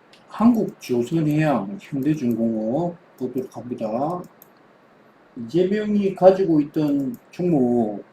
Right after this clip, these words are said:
지금은 어떻게 됐는지 한번 보겠습니다. 이십이 년, 이십이 년 십이월 논란이 되자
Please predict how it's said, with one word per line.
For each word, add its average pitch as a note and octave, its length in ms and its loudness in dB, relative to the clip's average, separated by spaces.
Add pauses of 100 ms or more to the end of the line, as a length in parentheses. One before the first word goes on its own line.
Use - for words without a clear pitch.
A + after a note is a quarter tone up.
지금은 F3 520 2
어떻게 - 340 -4
됐는지 C#3+ 540 -2
한번 A#2 600 -6 (140)
보겠습니다. B2+ 880 -6 (1300)
이십이 D#3 480 0
년, G3 340 4 (140)
이십이 G#3+ 560 2
년 G3+ 500 2
십이월 E3 720 4 (2500)
논란이 F#3+ 720 6
되자 C#3 1120 4